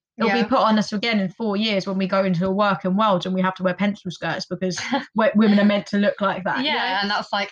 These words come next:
Speaker 2: a, that's again, it's a porn category.
Speaker 1: Exactly.
Speaker 2: Secretary or whatever you
Speaker 1: Yeah,
Speaker 2: want.
Speaker 1: like right now in a blouse, like a sexy mum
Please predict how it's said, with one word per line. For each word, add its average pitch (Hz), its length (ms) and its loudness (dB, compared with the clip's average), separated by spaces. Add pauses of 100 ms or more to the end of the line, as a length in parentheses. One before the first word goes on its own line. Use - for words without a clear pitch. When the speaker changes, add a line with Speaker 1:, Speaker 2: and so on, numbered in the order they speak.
Speaker 2:
a, 196 100 -4 (100)
that's 190 240 -2
again, 208 340 -2
it's 190 220 -6
a - 120 -20
porn 254 240 -2
category. - 600 -12
Speaker 1:
Exactly. 220 680 0
Speaker 2:
Secretary 180 720 -2
or 175 140 -20 (160)
whatever 202 320 0
you 208 80 6
Speaker 1:
Yeah, 226 300 4
Speaker 2:
want. 190 100 2
Speaker 1:
like 202 160 4
right 226 160 6
now 214 160 8
in 202 100 8
a 196 60 8
blouse, 208 380 6
like 185 160 -2
a - 20 -8
sexy - 300 -2
mum 208 200 4